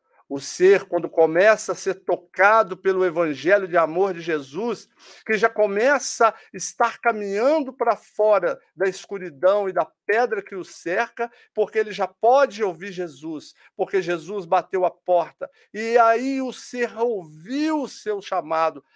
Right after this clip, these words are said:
abriu a porta. O evangelho de Jesus começa a modificar o ser intimamente, mas ele muitas das vezes não tem como dar passos mais adiante.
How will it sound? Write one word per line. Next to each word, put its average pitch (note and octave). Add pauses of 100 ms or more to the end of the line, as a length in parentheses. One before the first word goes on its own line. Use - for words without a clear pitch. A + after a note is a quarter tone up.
(100)
abriu A#3
a B3
porta. F3+ (200)
O F3+
evangelho G#3
de F#3
Jesus F#3
começa F#3+
a -
modificar F3+
o E3+
ser F#3+
intimamente, G3 (560)
mas E3
ele D3
muitas C#3
das B2
vezes A#2 (840)
não C#3+
tem A#2
como A2+
dar A2
passos G#2+
mais G#2
adiante. G2